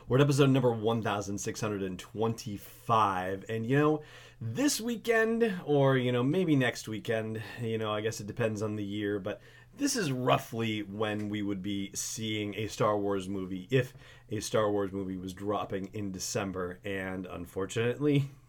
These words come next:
not this year. So, as a result, I thought it would be a nice idea to talk about a couple of storylines that take place either proximate to or immediately after The Force Awakens,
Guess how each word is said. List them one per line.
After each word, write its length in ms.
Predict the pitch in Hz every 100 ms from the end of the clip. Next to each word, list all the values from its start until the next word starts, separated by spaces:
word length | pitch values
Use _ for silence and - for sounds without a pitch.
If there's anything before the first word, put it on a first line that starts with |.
| - - -
not 300 | 139 135 123
this 240 | 131 135
year. 320 | 123 123 95 - - - - -
So, 840 | - - - - 330 220 160 247 - -
as 260 | 135 143
a 80 | 143
result, 500 | 135 123 123 131 131
I 120 | 120
thought 460 | 117 139 123 120 - _ -
it 80 |
would 180 | 156 143
be 360 | 143 139 135 135 - - - - - -
a 60 |
nice 280 | 165 233 226
idea 300 | 202 175 165
to 80 | 151
talk 260 | 143 151
about 160 | 143 143
a 40 |
couple 200 | 135 131
of 80 | 123
storylines 680 | - 135 123 113 110 110 104
that 160 | 113 -
take 300 | - 107 -
place 640 | - 120 113 113 - - -
either 580 | 107 107 104 104 101 101
proximate 540 | 98 135 139 139 120 -
to 380 | - 127 123 -
or 300 | 113 110 107
immediately 580 | 107 113 117 107 107
after 540 | 101 113 190 - 110 95 - - - -
The 60 |
Force 300 | - 117 113
Awakens, 680 | 110 113 156 107 95 113 113